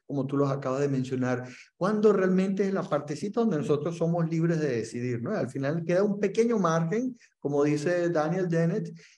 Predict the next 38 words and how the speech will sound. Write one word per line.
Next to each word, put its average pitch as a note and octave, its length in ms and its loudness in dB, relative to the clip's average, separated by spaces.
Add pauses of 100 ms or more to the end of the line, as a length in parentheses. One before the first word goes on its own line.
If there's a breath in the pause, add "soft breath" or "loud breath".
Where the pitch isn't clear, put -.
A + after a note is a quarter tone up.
(140)
que D3+ 120 2
es C#3+ 80 4
el, E3 180 2
el C#3+ 200 4
pequeño E3 320 -2
margen E3+ 340 -2
de E3+ 100 -2
maniobra D3+ 520 0
que C3 100 -8
tenemos B2 400 -6
para, A2+ 420 -4
para A2+ 140 -2
decir. G#2 400 -6 (260 loud breath)
Yo, D3+ 180 6 (200)
yo D3+ 460 2
les F3 140 4
toco F#3+ 220 0
estos F3+ 240 -2
temas E3 320 2
y E3+ 120 0
cuando A#2+ 260 -2
lo A2 380 -4
vemos D#3+ 360 2
ejemplos D3 400 -2
del C#3 140 0
marketing D3 520 -4
y A#2+ 40 -6
tal, F3+ 340 0 (520 soft breath)
surgen, F#3+ 480 0
eh, C#3+ 160 0
discusiones C#3+ 480 0
interesantísimas, C3+ 960 0
¿no? E3 140 -4
Porque D#3+ 220 -4
es F3 80 4
un G#3+ 120 2
enfoque, F3+ 680 -4 (260)
este, B2+ 480 0